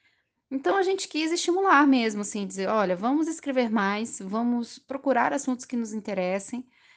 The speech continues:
questões que nos, é, empolguem, né, que nos mexam, assim, o coração, que façam o nosso coração palpitar e sobre os quais a gente queira escrever." Então, a gente chamou aí procuradoras da Fazenda pra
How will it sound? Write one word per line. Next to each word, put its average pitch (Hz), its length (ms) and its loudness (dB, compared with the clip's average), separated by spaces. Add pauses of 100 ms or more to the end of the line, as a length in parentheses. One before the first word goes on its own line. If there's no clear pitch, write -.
questões 226 460 -4
que 220 220 -6
nos, 208 840 -6
é, 190 440 -6
empolguem, 220 720 -2
né, 190 160 -4
que 202 180 -12
nos 190 340 -6
mexam, 208 360 -4
assim, 202 180 -8
o 196 40 -10
coração, 196 420 -6
que - 80 -20
façam 233 260 -2
o - 20 -4
nosso 214 140 -6
coração 196 340 -4
palpitar 196 640 2
e - 20 -6
sobre 233 220 -8
os 247 60 -14
quais 226 220 -4
a - 40 -10
gente 233 200 -4
queira 233 140 -6
escrever." 226 580 -4 (840)
Então, 202 200 -6
a 202 40 0
gente 208 220 -4
chamou 202 420 -4
aí 196 140 -2
procuradoras 196 640 -8
da 196 80 -10
Fazenda 196 640 -4 (540)
pra 196 800 2